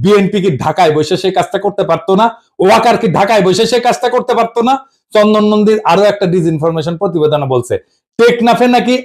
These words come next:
আমেরিকানরা যুদ্ধ প্রস্তুতি স্থান নির্বাচন করছে। টেকনাফে কি বিএনপির কোনো নেতাকর্মী নাই নাকি সবাই মরে গেছে?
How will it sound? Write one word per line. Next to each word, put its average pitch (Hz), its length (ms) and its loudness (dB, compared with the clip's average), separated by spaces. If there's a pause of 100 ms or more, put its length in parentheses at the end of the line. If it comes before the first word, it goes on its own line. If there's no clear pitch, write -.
(220)
আমেরিকানরা 202 540 2
যুদ্ধ 165 300 0
প্রস্তুতি 190 440 -2
স্থান 185 300 -4
নির্বাচন 113 440 -6
করছে। - 280 -20 (540)
টেকনাফে 208 500 2
কি 208 120 0 (120)
বিএনপির 185 440 0
কোনো 190 180 0
নেতাকর্মী 143 540 0
নাই 117 220 -2 (800)
নাকি 208 240 2
সবাই 214 280 2
মরে 254 300 2
গেছে? 131 260 -4